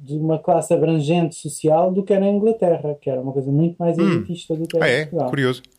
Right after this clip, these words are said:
Speaker 1: Muito mais, sim.
Speaker 2: Mas estás a falar agora em que, em que período? Neste período pós,
Speaker 1: Em,
Speaker 2: ou
Speaker 1: em
Speaker 2: desde
Speaker 1: todo o
Speaker 2: sempre?
Speaker 1: período em que houve cortes, sim, em Portugal.
Speaker 2: Sim, as cidades. Ent-, aliás, esse é, esse é outro aspecto curioso que a pessoa muitas vezes não, não nos é contado, não é? Que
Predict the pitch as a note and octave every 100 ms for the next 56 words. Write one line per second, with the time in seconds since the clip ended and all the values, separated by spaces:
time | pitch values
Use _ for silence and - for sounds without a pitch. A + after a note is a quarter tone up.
0 | _ _ D#3 F#3+ G3+ E3 D3+ C#3+ - C3
1 | - _ _ - C3 D3+ D3+ D#3 D#3+ D#3+
2 | E3 D#3+ D#3 - D3+ D3 A2 G#2+ A#2+ -
3 | C3+ C3+ - C3+ C3+ G#3+ - - A3 C#4+
4 | D4 B3+ - A#3+ A3+ G#3 G3+ G3+ F3 -
5 | D#3 A#2+ A#2 - - B2+ A#2+ B2+ - -
6 | C3 C3 C#3+ G3+ E3+ C#3+ B2 D3+ D#3+ C#3
7 | C3 A#2 C3 D3+ D#3 C#3 A#2 B2 C3 C3
8 | C3 - C#3+ - - C3+ B2+ C3 C#3 -
9 | D3 C#3+ C#3+ - A#2+ A#2 A2 B2 C3 B2+
10 | C3 B2+ B2+ B2+ C#3 B2+ B2+ A#2+ A2+ G#2+
11 | A2+